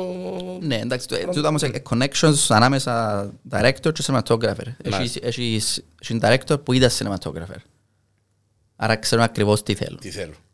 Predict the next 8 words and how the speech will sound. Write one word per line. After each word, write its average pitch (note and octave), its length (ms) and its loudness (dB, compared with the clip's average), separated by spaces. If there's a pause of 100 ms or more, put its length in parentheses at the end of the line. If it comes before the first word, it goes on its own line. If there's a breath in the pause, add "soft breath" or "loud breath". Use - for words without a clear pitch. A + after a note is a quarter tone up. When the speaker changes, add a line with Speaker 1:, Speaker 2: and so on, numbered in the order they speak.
Speaker 1:
Έχει B2+ 420 2
director B2+ 480 2
που C3+ 400 0
αφήνουν C3 340 0
τα A2+ 100 -2
ούλα C3+ 240 2
στο - 220 -6
cinematographer. A2+ 540 -2